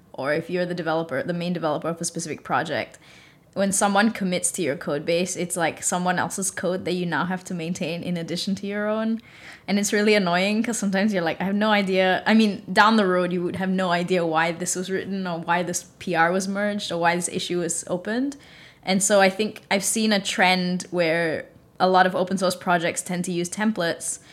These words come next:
So it forces the outsider or someone who's not the main maintainer to explain why exactly they're raising an issue or why exactly they're bringing this P R. And so it gives specific context to the maintainer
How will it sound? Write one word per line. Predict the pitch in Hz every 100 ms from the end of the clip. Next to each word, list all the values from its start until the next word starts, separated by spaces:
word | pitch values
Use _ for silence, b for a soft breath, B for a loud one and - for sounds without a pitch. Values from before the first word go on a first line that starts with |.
| B B
So | -
it | 196 196
forces | - 190 190 - 196 196 - - B B B -
the | 175 185
outsider | 175 185 - 185 165 165 165
or | 104
someone | - - - 190 196
who's | 185 190
not | 175
the | 180
main | 180 175 175
maintainer | 170 185 170 165 160
to | 170 202
explain | 170 - - 175 170 180 175
why | 175 165 170
exactly | 202 202 214 208 247 233
they're | 220
raising | 208 208 208 220
an | 220
issue | 214 - 233
or | 208 156
why | 170
exactly | 175 180 160 - 175 175
they're | 175
bringing | 170 175 170
this | 160
P | - - 165
R. | 165 208 262 B B B B -
And | 185
so | - 202
it | 180 170
gives | 196 190 180
specific | - 185 185 170 -
context | - 165 180 175 - - - - _ -
to | - 247
the | 220
maintainer | 196 190 185 190 175 170 170 175